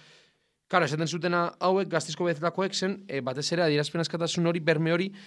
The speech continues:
e, bermatzea Gasteizko udaletik zergatik. Normalan ikurrinak edo lako kontuak kendu dizkietenak izan direlako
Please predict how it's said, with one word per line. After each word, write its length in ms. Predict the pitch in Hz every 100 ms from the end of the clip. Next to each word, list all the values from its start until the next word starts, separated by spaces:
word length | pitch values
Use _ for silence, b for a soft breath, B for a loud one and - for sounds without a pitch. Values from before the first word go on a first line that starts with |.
| B
e, 200 | - 156
bermatzea 500 | 135 139 147 156 185
Gasteizko 400 | 160 151 175 -
udaletik 240 | 170 160 208
zergatik. 460 | 160 143 190 143
Normalan 420 | 127 131 139 165 160
ikurrinak 560 | - 143 180 190 147
edo 120 | 151
lako 220 | 147 151 165
kontuak 360 | 165 151 175
kendu 200 | 160 160
dizkietenak 540 | 160 - 170 175 190 156
izan 180 | 151
direlako 480 | 143 147 151 170 180